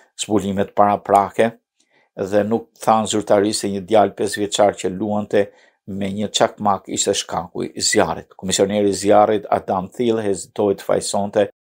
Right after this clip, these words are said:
një konferencë shtypi të martën, po tha se djali ishte i vetmi person në atë kat. Djali i cili i mbijetoi zjarrit u tha disa njerëzve se po luam me çakmakun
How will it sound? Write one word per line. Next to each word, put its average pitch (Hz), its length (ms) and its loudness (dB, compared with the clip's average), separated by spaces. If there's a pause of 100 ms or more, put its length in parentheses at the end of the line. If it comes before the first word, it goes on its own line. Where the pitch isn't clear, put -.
(100)
një 107 140 -4 (100)
konferencë 104 320 -2
shtypi - 320 -2
të 98 160 -6
martën, 104 400 2
po - 140 -2
tha 98 180 -2
se 101 160 -4
djali 98 380 2
ishte 104 180 -4
i 95 80 -4
vetmi 104 380 -4
person 98 420 -4 (320)
në 92 220 -2
atë - 100 -14
kat. 90 320 0
Djali 95 300 2
i - 20 -20
cili 98 360 -8 (340)
i 104 80 -8
mbijetoi 98 480 2
zjarrit 98 500 2
u 98 80 -6
tha 95 200 -2
disa 95 280 -6
njerëzve 101 420 -4
se 101 140 -8
po 98 160 -4
luam 104 240 0
me 101 80 -8
çakmakun 101 640 -2